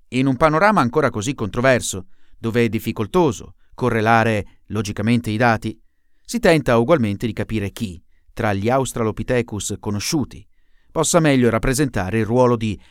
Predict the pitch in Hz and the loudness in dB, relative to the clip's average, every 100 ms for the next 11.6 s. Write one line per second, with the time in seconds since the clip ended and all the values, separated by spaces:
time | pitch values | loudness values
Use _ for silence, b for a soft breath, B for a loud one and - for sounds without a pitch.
0 | b 160 185 180 175 151 180 180 95 82 | b 0 0 0 -4 -2 -2 -2 -6 -8
1 | 85 - _ 127 147 156 104 98 101 - | -12 -16 _ 2 2 2 -2 -4 -6 -10
2 | _ 135 139 151 - 135 95 76 76 - | _ 0 0 -2 -4 -4 -6 -12 -14 -14
3 | - _ _ _ _ _ _ _ _ _ | -16 _ _ _ _ _ _ _ _ _
4 | 123 123 214 156 180 180 117 160 175 135 | -4 2 4 2 2 -2 -2 -2 0 0
5 | 113 135 _ _ _ _ 110 147 151 - | -2 -8 _ _ _ _ 2 2 2 2
6 | 233 240 151 120 139 127 147 139 170 147 | 0 2 -2 0 -2 -2 -2 -2 -4 -2
7 | 151 175 220 202 151 147 180 175 b b | -4 -4 -6 0 0 0 -2 -4 b b
8 | b 143 175 - 190 185 214 - 147 147 | b 2 2 0 -4 -2 -4 -2 -2 -2
9 | 160 - - 170 196 139 101 101 98 113 | -6 -6 -6 -6 -6 -6 -4 -4 -6 -8
10 | 95 - _ _ _ _ - - - 123 | -10 -16 _ _ _ _ -4 -2 2 2
11 | 131 143 107 113 143 | 6 6 6 0 -6